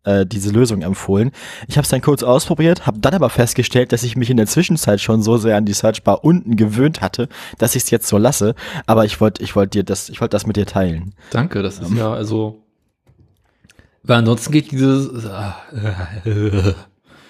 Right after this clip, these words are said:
Speaker 2: ich mag's nicht. Nee.
Speaker 1: Aber das sagen doch alle bei jedem I O S, äh, Opt-Update immer. Also von, von,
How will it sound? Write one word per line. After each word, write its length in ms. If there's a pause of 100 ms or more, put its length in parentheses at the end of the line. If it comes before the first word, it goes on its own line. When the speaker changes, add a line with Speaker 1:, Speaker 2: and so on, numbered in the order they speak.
(320)
Speaker 2:
ich 100
mag's 220
nicht. 220 (320)
Nee. 260 (1160)
Speaker 1:
Aber 140
das 140
sagen 220
doch 120
alle 140
bei 140
jedem 240
I 60
O 20
S, 380 (880)
äh, 260
Opt-Update 640
immer. 260 (240)
Also 280 (260)
von, 320
von, 200